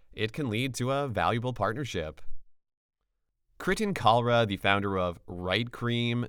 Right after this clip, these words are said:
said, the best way to partner with influencers is to have a contract with them. This way, you can be sure that they will be delivering what they promised. It also allows you to set the terms and conditions of the contract. And Hannah Nash, the co-founder at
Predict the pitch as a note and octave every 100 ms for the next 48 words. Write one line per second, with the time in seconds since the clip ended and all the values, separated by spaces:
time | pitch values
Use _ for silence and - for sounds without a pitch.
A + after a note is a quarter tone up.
0 | - - F#2+ G2 F#2+ F2 _ _ _ _
1 | _ _ - E3 G#3 G#3 D#3 D3 C3 C3+
2 | C3+ A2+ G#2 A2 A#2 A2 A#2 A2+ A2+ -
3 | A2+ A2 F#2 A#2 B2+ G#2 A2 B2+ A2 G2
4 | G2 F2 E2+ D#2+ D#2+ D#2+ - _ - G#2+
5 | C3 - D3 D3+ C#3 C#3+ C#3+ C3+ - A#2+
6 | C3+ A#2 G2 G2 F#2+ F2+ F2 F#2 G#2 A#2+
7 | B2 B2 A#2 F2 F#2+ A2 B2 G2+ G2 B2+
8 | E2+ D#2 - - - _ - - A2 B2+
9 | E3+ D3 D3+ G#2+ G2 A#2 A#2+ G2+ - G2
10 | G#2 G2+ G2+ G2+ E2+ F2 - G2 F2+ F2
11 | F#2 A2 F2+ B2 E2+ D#2+ D#2+ - - _
12 | _ _ _ _ _ _ _ _ - B2+
13 | B2 A#2 D3 E3 G2 F#2+ G#2 G#2 - G2+
14 | F#2+ - A2 A2 G#2 G2+ G#2 F#2 F2+ F2